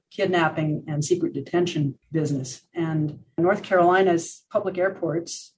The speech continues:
hosted Aero Contractors, the C I A proprietary, which, uh, was a huge part of the aviation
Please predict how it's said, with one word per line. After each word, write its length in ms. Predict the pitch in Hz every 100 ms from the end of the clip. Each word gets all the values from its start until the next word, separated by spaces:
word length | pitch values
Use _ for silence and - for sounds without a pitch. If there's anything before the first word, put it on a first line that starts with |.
| -
hosted 640 | 180 175 - 160 156 - -
Aero 220 | 180 170
Contractors, 720 | 170 175 185 170 160 - 160
the 80 | 165
C 160 | - 170
I 100 | 160
A 140 | 156
proprietary, 960 | 156 - - 208 254 247 165 156 165 165
which, 480 | 160 160 - - -
uh, 220 | 160 156
was 260 | 160 170 165
a 60 |
huge 420 | 160 214 226 226 -
part 160 | 170
of 80 | 160
the 120 | -
aviation 760 | 160 156 160 180 202 - 151 147